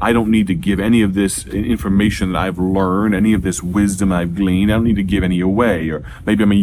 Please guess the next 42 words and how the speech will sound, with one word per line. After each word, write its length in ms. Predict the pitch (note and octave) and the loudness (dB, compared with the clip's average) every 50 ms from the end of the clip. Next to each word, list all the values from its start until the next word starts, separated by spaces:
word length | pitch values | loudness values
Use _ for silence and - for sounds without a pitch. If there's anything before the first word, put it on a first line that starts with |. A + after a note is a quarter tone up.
| F#2+ A2 | 2 2
younger 220 | A#2 A#2+ A2 F#2 | 2 2 2 0
person 380 | E2+ - F#2+ F#2 - - G2+ G2+ | -2 -4 -6 -6 -4 -4 -4 -4
and 160 | G2+ G#2 - | -4 -4 -6
I've 400 | - A#2 C3+ C#3 C3 A#2 G#2 F2+ | -4 -2 -2 0 0 0 -2 -2
arrived 560 | F2+ E2+ D#2 E2+ F2+ E2+ D#2+ D#2 D#2 D#2 F2 F#2+ | -4 -6 -4 -2 -2 0 0 -2 -2 -4 -4 -4
and 140 | F#2+ F2+ - - - - | -4 -4 -6 -8 -6 -2
I 100 | A2+ B2+ | 0 0
don't 100 | B2 C3 | 2 2
need 120 | C#3 C3 | 2 2
to 120 | A#2+ B2+ | 2 2
learn 380 | A#2+ A2+ A#2+ D3 D#3+ D#3 C#3+ B2 | 2 2 4 4 4 4 4 2
anything 400 | G#2+ G2+ F#2+ F2+ - - F#2+ F#2 | 2 2 0 0 -2 -2 -2 -2
from 200 | E2+ F2+ E2+ E2+ | -2 -2 -4 -2
those 280 | E2+ F#2+ F#2 F#2 F2 E2+ | -2 -2 -2 -2 -2 -4
that 80 | E2+ | -6
have 160 | F#2 F2+ - | -8 -10 -10
come 160 | - - G2 F2+ | -8 -6 -4 -4
before. 400 | F2 F2 - - G2 F#2 F#2 F#2+ | -4 -4 -4 -4 -2 -2 0 -2
Both, 480 | G2+ G2 - E3 G#3+ F3+ - - - | -2 0 0 0 2 0 -2 -2 -6
no, 260 | B2+ A2+ A#2 C3+ D3 | -8 -8 -4 -4 -2
no, 160 | D3+ C3+ C3 B2+ | 0 0 0 0
don't 300 | B2+ A#2 B2+ B2 A2+ - | 0 2 0 0 2 0
do 140 | C#3+ F3 | 0 0
that. 240 | F3 D3 F2 D#2 - - - - - - - - - - - - - - - - - - | 0 -2 -2 -4 -6 -8 -10 -10 -12 -16 -18 -20 -20 -18 -18 -18 -18 -20 -20 -20 -10 -2
Build 240 | - D3 E3 C#3+ A#2 | 0 2 2 4 2
relationships. 960 | G#2 G2 G2+ A2 C3+ E3 D#3 - B2+ G#2+ - - F#2 - - - - - - - | 2 2 2 2 0 0 -2 -2 -4 -4 -4 -6 -10 -10 -10 -12 -14 -14 -10 -6
Can 100 | - C#3+ | -6 -4
I 40 | D#3+ | -2
tell 160 | - E3+ F3 | 0 0 0
you, 80 | F3 | 0
friend, 220 | A#2+ - G#2+ G#2 G2+ | 0 0 0 0 0
you 100 | G2+ F#2 | 0 -2
find 340 | - - C3 C#3 C3+ A2 F2+ | -2 -2 0 0 0 0 -2
what 100 | F2 - | -2 -2
you're 100 | F#2+ G2+ | -2 -2
looking 300 | A2+ - - G#2 F#2+ E2 | -2 -2 -2 -4 -4 -4
for. 240 | - D#2 - - - - | -6 -8 -10 -10 -6 -4
If 160 | B2 A2 F#2+ | -4 -2 -2
you 320 | G2+ G#2+ C#3 F3+ F#3+ F#3 - | -2 -2 -2 0 0 0 0
are 240 | - B2 A#2+ A#2 | 0 0 0 0
a 140 | G#2 F#2+ F2 | 0 -2 -4
Paul, 760 | - - - - - F2+ D#2 D2+ C2+ G#1+ G1+ G1+ G1+ - - | -4 -8 -12 -12 -8 -8 -6 -6 -6 -6 -6 -8 -10 -12 -14